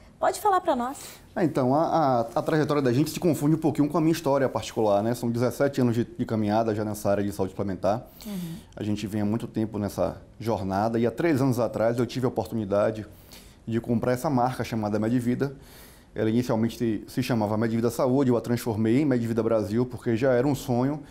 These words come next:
Speaker 2: nacionalizar um plano de saúde pra levar atendimento a todas as regiões do Brasil, né? Como nordestino, a gente vê a grande dificuldade que o povo, principalmente do Nordeste, sente com relação a opções de plano de saúde.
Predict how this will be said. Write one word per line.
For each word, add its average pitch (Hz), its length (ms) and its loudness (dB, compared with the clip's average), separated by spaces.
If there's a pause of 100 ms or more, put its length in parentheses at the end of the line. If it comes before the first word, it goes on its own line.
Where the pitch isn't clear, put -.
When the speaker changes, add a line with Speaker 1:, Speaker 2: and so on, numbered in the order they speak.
(380)
Speaker 2:
nacionalizar 131 640 2
um 143 80 0
plano 139 220 0
de 131 100 0
saúde 131 420 0
pra 147 140 0
levar 143 320 2
atendimento 131 480 0
a - 20 -2
todas 143 280 0
as 120 40 -2
regiões 123 340 0
do 123 60 -4
Brasil, 107 400 0
né? 110 220 -2
Como 160 180 -2
nordestino, 131 640 2 (680)
a 107 120 -4
gente 120 320 0
vê 117 220 2
a 123 140 4
grande 120 260 0
dificuldade 110 560 0
que - 100 -8
o 110 60 0
povo, 107 380 0
principalmente 120 400 -4
do 127 120 0
Nordeste, 120 520 0
sente 123 340 0
com 123 80 -4
relação 123 340 0
a 120 40 4
opções 123 420 -2
de 120 60 -2
plano 120 200 -4
de 117 80 -6
saúde. 117 460 -4